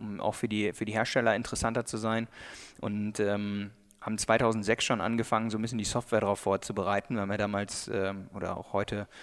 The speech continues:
äh, eigentlich fast alles, ähm, nur selbst programmiert und es gab keine, keine Standardprodukte, die man jetzt irgendwie so saas-mäßig mal eben aus der Cloud ziehen kann, sondern,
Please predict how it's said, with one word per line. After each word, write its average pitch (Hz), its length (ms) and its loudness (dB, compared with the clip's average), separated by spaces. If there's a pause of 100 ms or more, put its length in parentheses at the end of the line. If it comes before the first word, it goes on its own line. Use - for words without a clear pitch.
(200)
äh, - 120 -6
eigentlich 98 360 -4
fast - 260 -4
alles, 104 400 -2
ähm, 101 320 -4
nur 107 180 -2
selbst 107 300 -4
programmiert 98 580 0
und 98 320 -6
es - 80 -10
gab 101 220 0
keine, 101 420 -2
keine 98 240 -2
Standardprodukte, 107 800 -2
die 104 100 -4
man 98 160 -4
jetzt 101 220 -8
irgendwie 101 380 -4
so 101 120 -4
saas-mäßig 104 800 0
mal - 160 -6
eben 95 140 -4
aus 101 80 -2
der 107 100 0
Cloud 104 300 2
ziehen 117 240 0
kann, 113 200 -2
sondern, 104 360 -2